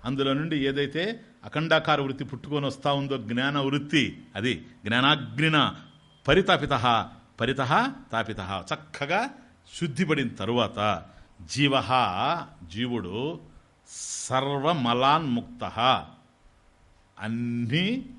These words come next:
మలినాల నుంచి విడిపడిపోతున్నాడు. అంటే అజ్ఞానాత్ ముక్తః,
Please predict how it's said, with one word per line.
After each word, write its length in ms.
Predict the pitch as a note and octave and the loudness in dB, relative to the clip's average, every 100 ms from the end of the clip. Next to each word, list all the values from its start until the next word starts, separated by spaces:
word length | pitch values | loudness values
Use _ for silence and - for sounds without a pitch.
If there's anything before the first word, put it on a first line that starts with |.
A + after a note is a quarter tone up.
| - - | -20 -16
మలినాల 440 | F#2+ A#2 D3 D3+ C#3 | -6 -2 2 2 2
నుంచి 260 | A#2 A2 | 0 -2
విడిపడిపోతున్నాడు. 1000 | C#3+ A2+ B2 G2+ G#2 G#2 F#2+ F2+ F2 G2 | -6 -4 -6 -6 -8 -6 -6 -6 -8 -10
అంటే 220 | G2+ F#2+ D3 | -10 -8 -8
అజ్ఞానాత్ 1160 | F#2+ F#2+ F2 G#2 A2 A2 G#2 G2+ F#2+ D3+ C4+ D4 - - _ _ _ _ _ - | -6 -10 -8 -4 -2 -2 -2 -4 0 4 6 4 -8 -20 _ _ _ _ _ -6
ముక్తః, 680 | A#3 A#3+ G#3+ D#3 F3 - | -4 -4 -8 -8 -8 -12